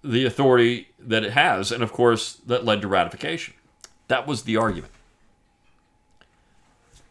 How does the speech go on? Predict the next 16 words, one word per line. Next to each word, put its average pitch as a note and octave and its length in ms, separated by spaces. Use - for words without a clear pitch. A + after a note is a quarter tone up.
He C#3 100
says, D3+ 260
"Several A#3+ 300
factors D#3 400
explain B2 340
the A2+ 80
Federalist's A#2 380
supposed B2 480
relevancy F#2+ 540
to F#2 60
modern D2+ 300
audiences. A2+ 640
First C3+ 300
is C#3+ 100
the D#3+ 140
authorship. - 500